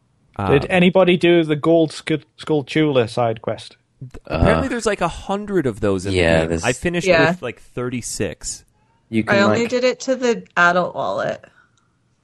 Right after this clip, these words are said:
Speaker 2: It,
Speaker 3: You
Speaker 2: wait,
Speaker 3: can
Speaker 2: have you
Speaker 3: do
Speaker 2: heard what the reward is for doing it?
Speaker 1: That's,
Speaker 4: Isn't it the
Speaker 1: uh,
Speaker 4: Giant's wallet?
Speaker 2: No. You get two hundred rupees.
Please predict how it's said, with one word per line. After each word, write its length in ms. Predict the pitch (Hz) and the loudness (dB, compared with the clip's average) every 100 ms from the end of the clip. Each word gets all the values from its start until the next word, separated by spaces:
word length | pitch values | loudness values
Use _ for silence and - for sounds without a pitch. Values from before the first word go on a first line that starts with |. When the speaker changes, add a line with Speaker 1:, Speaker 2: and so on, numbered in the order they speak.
| _ _ - | _ _ -6
Speaker 2:
It, 180 | 175 | -6
Speaker 3:
You 80 | 196 | -2
Speaker 2:
wait, 100 | 196 | 2
Speaker 3:
can 20 | 226 | 4
Speaker 2:
have 100 | 208 | 6
you 60 | |
Speaker 3:
do 60 | 196 | 8
Speaker 2:
heard 200 | 233 226 | 8 6
what 160 | 240 233 | 4 2
the 80 | 208 | 2
reward 500 | 208 208 214 202 135 | 4 4 4 4 0
is 240 | 92 - | -6 -8
for 120 | 139 | -4
doing 280 | 127 147 104 | 0 0 -2
it? 220 | - - - | -10 -20 -14
Speaker 1:
That's, 240 | - - | -12 -6
Speaker 4:
Isn't 260 | 214 208 202 | -2 2 2
it 140 | 233 | 0
the 120 | - - | -2 -4
Speaker 1:
uh, 40 | |
Speaker 4:
Giant's 400 | 185 175 208 - | -4 -4 -6 -6
wallet? 420 | 240 247 311 359 - _ _ _ _ - | -6 -2 -2 -4 -10 _ _ _ _ -4
Speaker 2:
No. 380 | 131 110 165 - _ _ | -2 0 -2 -6 _ _
You 160 | 127 123 | -10 0
get 400 | 156 196 - - _ _ | 2 2 0 -20 _ _
two 320 | - 208 226 180 | -2 2 2 2
hundred 380 | 196 185 185 160 | 2 4 2 2
rupees. 560 | 165 127 104 - - | 0 -2 -8 -14 -20